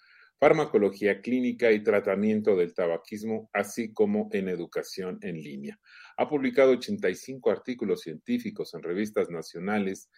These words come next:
e internacionales indexadas y siete libros sobre diversos temas relacionados con la salud ambiental y las adicciones. Ella pertenece al Sistema Nacional de Investigadores del Consejo Nacional de Humanidades, Ciencias y Tecnologías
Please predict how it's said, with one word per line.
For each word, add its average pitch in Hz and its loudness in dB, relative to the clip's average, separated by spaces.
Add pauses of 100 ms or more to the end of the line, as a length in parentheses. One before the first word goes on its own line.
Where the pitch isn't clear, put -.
(280)
e 131 8
internacionales 104 2
indexadas 120 2 (340)
y 110 -2
siete 139 2
libros 120 2
sobre 95 2
diversos 98 4
temas 107 2
relacionados 92 -4 (320)
con 113 8
la 113 4
salud 98 -2 (320)
ambiental 98 0
y 104 -2
las 92 0
adicciones. - -6 (460)
Ella 120 6
pertenece 120 4
al 131 4
Sistema 110 -4
Nacional 110 -2
de 98 4
Investigadores 95 2
del 98 -2
Consejo 117 -2
Nacional 98 -4
de 98 -2
Humanidades, 95 -2
Ciencias 98 -6
y 107 -10
Tecnologías 87 -4